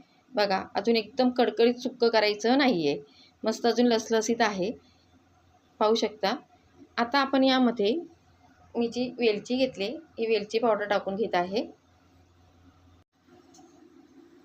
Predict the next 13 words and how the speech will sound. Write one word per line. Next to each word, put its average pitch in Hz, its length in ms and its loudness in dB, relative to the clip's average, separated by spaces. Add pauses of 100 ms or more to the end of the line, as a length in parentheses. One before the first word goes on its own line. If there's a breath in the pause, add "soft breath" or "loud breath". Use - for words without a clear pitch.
(1300)
परत 262 220 2
एकदा 262 200 0
चांगलं 233 380 2
आता 226 180 0
मिक्स 226 280 -4
करून 226 220 -2
घ्यायचं. 196 400 -2 (3000)
गॅस 240 220 2
बघा, 247 220 4
एकदम 247 340 2
लहान 233 260 2
केलेला 202 340 2
आहे. 214 320 -2